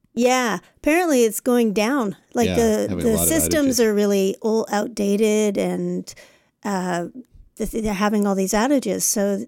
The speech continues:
Speaker 1: these truckers are sitting at the border. Like,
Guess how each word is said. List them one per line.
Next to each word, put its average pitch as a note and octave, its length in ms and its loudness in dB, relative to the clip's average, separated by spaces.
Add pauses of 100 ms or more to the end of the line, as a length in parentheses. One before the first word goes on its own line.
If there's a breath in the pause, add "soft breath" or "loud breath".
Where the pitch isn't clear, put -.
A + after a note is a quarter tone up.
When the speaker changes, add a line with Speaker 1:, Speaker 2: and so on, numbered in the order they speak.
Speaker 1:
these G3 580 -8 (800)
truckers C4 480 -2
are F#3+ 100 -2
sitting A3+ 420 0
at G3+ 80 -4
the F#3+ 60 -6
border. A3+ 640 -4 (520 loud breath)
Like, A#3 220 -2